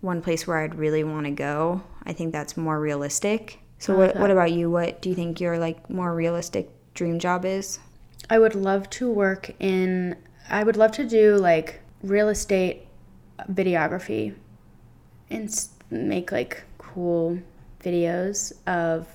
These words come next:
Speaker 2: real estate for, to,
Speaker 1: Mm-hmm.
Speaker 2: like, sell a home or something, but not, like, suburbia tract housing. Like,
Speaker 1: Yeah.
Speaker 2: that's not my dream. But super cool, like, mountain homes
Speaker 1: Yeah,
Speaker 2: or
Speaker 1: like
Speaker 2: something, like,
Speaker 1: cabins, yeah.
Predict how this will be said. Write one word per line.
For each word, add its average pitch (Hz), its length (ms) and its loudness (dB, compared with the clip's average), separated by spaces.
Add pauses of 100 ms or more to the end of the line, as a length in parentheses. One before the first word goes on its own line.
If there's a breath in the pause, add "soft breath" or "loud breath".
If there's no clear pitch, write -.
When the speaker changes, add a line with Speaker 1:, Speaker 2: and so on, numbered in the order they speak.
Speaker 2:
real 160 180 0
estate 247 480 2
for, 180 360 0
to, - 140 -6
Speaker 1:
Mm-hmm. 214 100 2
Speaker 2:
like, 196 160 4
sell 165 500 -2
a 190 80 -4
home 175 280 -2
or - 40 -6
something, 302 340 4 (480 loud breath)
but 269 140 4
not, 240 220 2
like, 226 320 4 (280)
suburbia 170 960 -2
tract 170 280 -4
housing. 214 460 -4
Like, 185 220 0
Speaker 1:
Yeah. 185 200 2
Speaker 2:
that's 185 160 -6
not - 360 -6
my 113 160 -8
dream. - 300 -6 (400 loud breath)
But - 160 4
super 233 420 0
cool, 190 400 -4
like, 170 260 -4
mountain 185 380 -6
homes 175 360 -4
Speaker 1:
Yeah, 180 140 2
Speaker 2:
or 175 40 2
Speaker 1:
like 175 100 0
Speaker 2:
something, 220 220 -2
like, 208 140 0
Speaker 1:
cabins, 175 320 -4
yeah. 170 340 -2